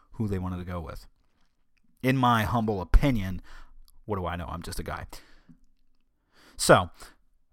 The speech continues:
the D N C, the race for the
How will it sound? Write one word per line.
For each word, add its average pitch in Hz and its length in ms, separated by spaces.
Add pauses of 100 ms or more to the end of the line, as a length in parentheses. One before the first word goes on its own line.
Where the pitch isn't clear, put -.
(400)
the 127 160
D 170 280
N 170 160
C, 127 500 (480)
the 117 340
race 135 440
for - 160
the 110 120